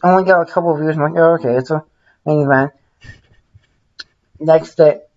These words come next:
next day, Monday rolls around. Check it again. Sixteen, twenty-four,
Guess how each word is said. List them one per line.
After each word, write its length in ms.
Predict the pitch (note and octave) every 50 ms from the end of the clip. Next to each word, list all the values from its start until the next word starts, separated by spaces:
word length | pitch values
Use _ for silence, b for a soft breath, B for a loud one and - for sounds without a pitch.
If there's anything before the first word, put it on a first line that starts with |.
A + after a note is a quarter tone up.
| _ -
next 220 | F3 F#3 F3+ -
day, 200 | - G3 F3 D#3 D3 -
Monday 300 | E3+ F3 F#3 F3+ E3+ E3
rolls 280 | D3+ D#3 D#3 D3 D3
around. 300 | D3+ C#3+ C3+ B2 G#2+ - - _ _ _ _ _ _ _ _ _ _ _ _
Check 200 | - F#3 E3+ -
it 80 | F3
again. 360 | E3+ D#3 E3 D#3+ C#3 A#2+ A#2+ A#2+
Sixteen, 840 | - - - E4 E4 - - - - F#3+ D3 B2+ A#2+ A#2+ A#2+ _ _ _ _ _ _ -
twenty-four, 760 | - D#4 E4 D#4 C#4+ B3+ - A3+ F#3 D#3 B2 G2 G2 -